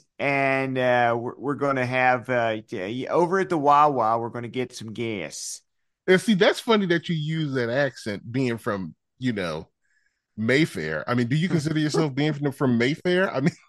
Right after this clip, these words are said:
Speaker 2: <laughs>
Speaker 1: We're, we're going into, into in depth in Philadelphia neighborhoods in, in, uh,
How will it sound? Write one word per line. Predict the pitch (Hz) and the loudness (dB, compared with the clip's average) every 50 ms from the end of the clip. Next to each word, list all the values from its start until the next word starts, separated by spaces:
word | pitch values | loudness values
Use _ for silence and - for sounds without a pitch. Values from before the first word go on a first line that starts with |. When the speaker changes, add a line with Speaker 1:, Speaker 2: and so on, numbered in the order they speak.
| _ _ _ _ _ _ _ _ - | _ _ _ _ _ _ _ _ -14
Speaker 2:
<laughs> | 117 107 - - _ _ _ _ _ _ - | -14 -14 -14 -18 _ _ _ _ _ _ -8
Speaker 1:
We're, | 135 113 - - | -6 -6 -6 -6
we're | - 156 135 | -6 -6 -4
going | 131 139 147 143 143 | -2 -2 0 0 0
into, | 139 131 131 131 127 - - - 127 - - | -2 -4 -4 -4 -6 -8 -16 -20 -20 -10 -6
into | - 156 151 151 147 147 - - 165 | -2 0 2 2 0 0 -2 -6 -6
in | - 131 151 151 147 123 | -4 -2 -2 -2 -2 -2
depth | - 151 147 139 131 113 - - - | 0 4 6 6 6 4 2 -4 -8
in | 139 123 110 | -8 -8 -4
Philadelphia | - - 143 131 127 123 127 127 123 127 123 - 120 120 | -2 0 0 0 0 2 2 4 2 2 0 -2 -6 -6
neighborhoods | 117 110 120 123 123 113 117 117 113 113 107 101 95 - - | -4 -4 -2 -2 -2 -2 -4 -4 -4 -4 -4 -6 -8 -12 -12
in, | 104 107 110 101 - | -10 -10 -10 -10 -10
in, | 58 104 110 110 104 | -10 -10 -10 -8 -8
uh, | 104 | -6